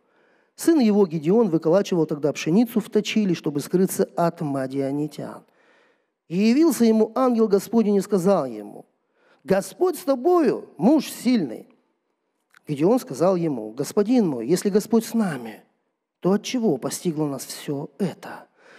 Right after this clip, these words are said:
И где все чудеса его, о которых рассказывали нам отцы наши, говоря:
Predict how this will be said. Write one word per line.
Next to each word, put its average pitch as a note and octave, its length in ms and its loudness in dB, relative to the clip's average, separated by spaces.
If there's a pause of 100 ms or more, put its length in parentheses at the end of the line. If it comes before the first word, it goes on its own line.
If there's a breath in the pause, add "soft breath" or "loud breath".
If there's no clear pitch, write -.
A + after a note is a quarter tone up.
(140 loud breath)
И A3+ 100 4
где D#4 220 2
все B3 180 0
чудеса G3+ 540 -2
его, E3 400 2
о - 20 -4
которых D#3+ 400 -2
рассказывали D3+ 560 -2
нам D3+ 220 0
отцы D#3 260 -4
наши, D3 280 -4
говоря: D3 400 2